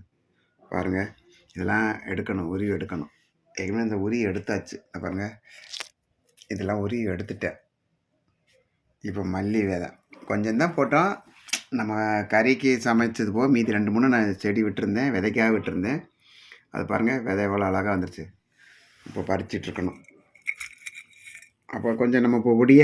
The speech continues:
ஆக்கிக்கிறலாம், மல்லி பொடியை ஆக்கிக்கிறலாம், கொஞ்சம் இதை நம்ம விதைக்கு வச்சுக்கிறலாம் அடுத்த இது போடுறதுக்கு. நான் மொத்தத்தை எடுத்துட்டு மொத்தத்தை எவ்வளோ இருக்குன்னு உங்களுக்கு காட்டுறேன். மல்லி, மல்லி விதை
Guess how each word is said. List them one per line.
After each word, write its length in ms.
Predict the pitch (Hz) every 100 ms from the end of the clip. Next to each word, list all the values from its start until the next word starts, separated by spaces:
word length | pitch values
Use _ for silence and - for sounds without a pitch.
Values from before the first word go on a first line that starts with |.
| 135
ஆக்கிக்கிறலாம், 560 | 120 123 120 113 107
மல்லி 180 | 117 127 123
பொடியை 180 | 120 113
ஆக்கிக்கிறலாம், 440 | 110 107 120 156 135
கொஞ்சம் 240 | 120 117
இதை 140 | 117 156 - - - _ 135
நம்ம 180 | 123 117
விதைக்கு 300 | 120 120 120
வச்சுக்கிறலாம் 520 | - 101 87 87 - _ -
அடுத்த 280 | 110 104 101
இது 80 | 107 92
போடுறதுக்கு. 400 | 82 80 - - _ _ _ _ _ _ _ _ _ _ -
நான் 160 | 101 104
மொத்தத்தை 380 | 101 143 160 139
எடுத்துட்டு 300 | 120 120 139 151
மொத்தத்தை 340 | 113 127 117 127 120 117
எவ்வளோ 180 | 117 113
இருக்குன்னு 300 | 110 117 110
உங்களுக்கு 260 | 98 95 98
காட்டுறேன். 360 | 101 92 101 160 214 _ -
மல்லி, 280 | 101 98 95 92 131 131 - - - - - _ _ - - - - - _ - 117
மல்லி 200 | 113 123 107
விதை 160 | 98